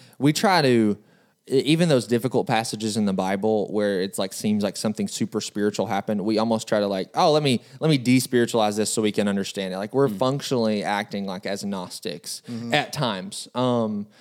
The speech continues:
Speaker 1: and we, we don't let the Bible be a spiritual book at times.
Speaker 2: Yeah.
Speaker 1: Um,
Speaker 3: Yeah.
Speaker 1: you
Speaker 3: I,
Speaker 1: know.
Speaker 3: I, to m-, I mean, I'll say this in danger of muddying the waters. You know, so what was mentioned before was all these ghost stories. So there's always,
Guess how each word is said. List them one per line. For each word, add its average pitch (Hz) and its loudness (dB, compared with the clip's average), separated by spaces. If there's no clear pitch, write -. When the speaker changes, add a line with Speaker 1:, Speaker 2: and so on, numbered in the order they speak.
Speaker 1:
and 113 2
we, 117 0
we 113 -2
don't 113 0
let 107 -2
the 107 -2
Bible 101 -2
be 101 -4
a 98 -4
spiritual 98 -8
book 95 -8
at 101 -10
times. - -14
Speaker 2:
Yeah. 107 -4
Speaker 1:
Um, 110 -2
Speaker 3:
Yeah. 101 -4
Speaker 1:
you 113 -6
Speaker 3:
I, 151 0
Speaker 1:
know. 196 -10
Speaker 3:
I, 143 -8
to 135 -10
m-, 135 -6
I 113 -6
mean, 104 -6
I'll 107 -8
say 123 -2
this 107 -6
in 92 -10
danger 107 -6
of 90 -12
muddying 113 -4
the 104 -8
waters. 107 -2
You 156 -6
know, 143 -4
so 160 -2
what 143 0
was 139 -4
mentioned 139 -6
before 123 -2
was 113 -2
all 120 0
these 110 -6
ghost 117 -4
stories. 123 -4
So - -2
there's 185 2
always, 240 2